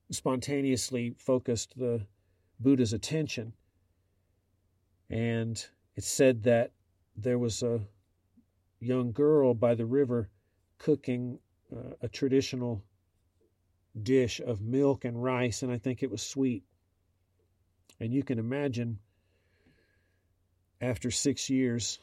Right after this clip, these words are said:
of probably mostly nothing, <laughs> that a, a bowl of milk and, and sweet rice porridge would have been a, an, an amazing <laughs> revelation.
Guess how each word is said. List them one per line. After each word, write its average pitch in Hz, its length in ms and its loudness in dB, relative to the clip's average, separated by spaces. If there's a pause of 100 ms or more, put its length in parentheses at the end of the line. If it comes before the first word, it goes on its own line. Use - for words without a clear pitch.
(100)
of 113 320 -6 (440)
probably 120 420 -4
mostly 117 640 -6 (500)
nothing, 117 460 -4 (340)
<laughs> - 160 -4 (1600)
that 113 360 2 (760)
a, - 100 -10 (220)
a 117 100 -6
bowl 127 340 0
of 110 140 -4
milk 131 400 2
and, 113 220 -4 (580)
and 113 180 -6
sweet 143 340 0
rice 123 300 -4
porridge 123 640 0 (160)
would 123 140 2
have 107 120 -2
been 120 420 0 (100)
a, 127 340 -10
an, 127 100 -10 (200)
an 123 380 -6
amazing 127 760 0 (100)
<laughs> 147 200 2
revelation. 120 840 0